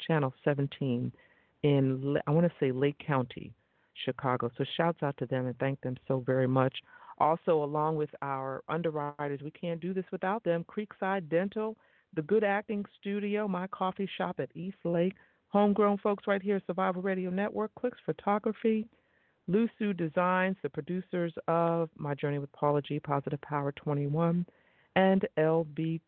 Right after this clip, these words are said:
Tax Service as well. So thank you all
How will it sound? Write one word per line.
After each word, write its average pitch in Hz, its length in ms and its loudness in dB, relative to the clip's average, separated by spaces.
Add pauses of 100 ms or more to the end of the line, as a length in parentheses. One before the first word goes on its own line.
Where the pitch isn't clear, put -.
Tax 147 300 -6 (100)
Service 139 320 -2 (160)
as 127 240 -6 (180)
well. 120 640 -2 (680)
So 160 140 2
thank 185 280 4
you 151 100 0
all 135 120 0